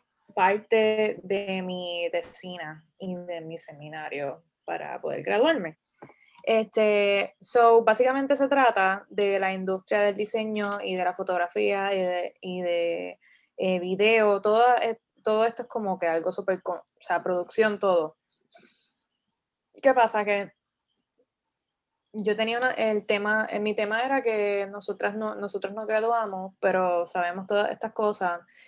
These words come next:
todo el, eh, lo que es técnico para poder estar en el campo,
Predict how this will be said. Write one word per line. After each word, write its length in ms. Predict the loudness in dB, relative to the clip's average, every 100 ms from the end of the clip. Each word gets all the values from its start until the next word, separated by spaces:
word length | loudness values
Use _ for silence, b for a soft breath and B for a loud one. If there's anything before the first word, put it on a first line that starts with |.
| b b -2
todo 120 | 0
el, 180 | 0 -2
eh, 380 | -2 0 0 0
lo 140 | -2
que 60 | -2
es 120 | -2
técnico 800 | -2 0 -4 -4 0 2 2 2
para 680 | 2 2 2 2 0 -2 -6 -14 _ _ _
poder 320 | -4 0 0 -2
estar 220 | -2 -2
en 100 | -2
el 140 | -2
campo, 560 | 0 0 -2 -4 -4